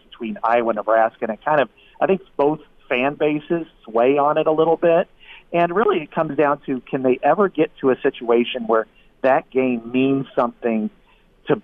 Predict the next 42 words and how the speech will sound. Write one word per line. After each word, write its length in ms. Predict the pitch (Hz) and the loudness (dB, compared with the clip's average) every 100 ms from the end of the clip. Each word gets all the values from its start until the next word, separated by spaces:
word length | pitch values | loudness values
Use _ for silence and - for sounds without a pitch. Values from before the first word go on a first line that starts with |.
| _ | _
both 340 | 131 143 190 | 0 0 -2
programs 680 | - 196 185 185 190 185 196 - - _ - | -2 0 2 2 4 2 0 -6 -20 _ -2
and 160 | 156 | 0
then 240 | 151 147 151 _ - | 2 -2 -4 _ -4
possibly 480 | 160 160 151 143 - | -2 -2 -8 -14 -10
to 100 | 135 | -12
one 380 | 120 131 165 175 | -4 0 2 0
of 100 | 117 | -2
the 80 | 110 | -4
programs 640 | - 120 113 117 113 113 - _ _ _ 135 | -2 -2 0 -2 -2 -2 -8 _ _ _ -4
and 160 | 127 | 0
the 100 | 123 | 2
other 160 | 127 120 | 0 0
team 260 | - 120 113 | -4 -8 -4
knock 220 | 113 107 104 | -2 -4 -6
'em 80 | |
off? 340 | 101 95 - - - | -6 -6 -10 -14 -4
Can 140 | 147 | -2
it 140 | 127 - _ - | 0 -4 _ -4
draw 280 | 139 135 | 0 0
blood? 520 | 127 113 110 107 98 - - | -2 -6 -6 -4 -6 -10 -8
Can 200 | 131 123 | -6 -6
it, 80 | - _ _ _ | -10 _ _ _
can 100 | 147 | -2
it 140 | 131 104 _ - | 0 -4 _ 0
be 140 | 156 | 2
a 60 | 123 | 2
winner 300 | 135 127 120 | 2 0 -2
take 280 | 139 110 | -2 -2
all? 360 | 110 107 101 104 | 0 2 0 -2
And, 180 | 110 104 | -8 -6
and 100 | 123 | -4
I 100 | 143 | -2
thought 360 | - 185 175 - _ _ _ _ _ 156 | 0 0 -2 -6 _ _ _ _ _ -4
going 240 | 165 156 | -2 0
back 300 | 143 139 - | 2 0 -2
to 100 | 139 | -2
when 120 | 131 | -2
it 80 | 120 - | -2 -4
first 200 | 135 - | -4 -4
started 460 | - 131 147 127 113 | -2 0 0 -2 -4
in 140 | 113 | -8